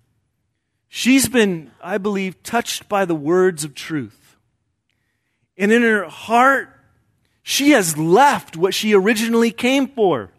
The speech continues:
That water at the well. And she's headed back into town to let everyone know what she has found.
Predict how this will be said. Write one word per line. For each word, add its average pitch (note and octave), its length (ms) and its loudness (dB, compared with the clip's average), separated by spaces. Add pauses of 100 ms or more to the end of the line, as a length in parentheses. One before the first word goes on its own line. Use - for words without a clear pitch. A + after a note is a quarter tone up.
(1160)
That D3 140 -12
water G3+ 280 2
at G3+ 100 -4
the G3 60 -6
well. G3+ 420 2 (800)
And G3 140 -2
she's C#4+ 340 0
headed C4 540 0
back C#4 340 2
into C4 180 -2
town A3+ 640 2 (240)
to G#3+ 80 2
let G#3 240 4
everyone D#4 840 2
know A3+ 540 4
what F#3+ 200 2
she B3+ 480 0
has A3 240 -4
found. A#3+ 540 2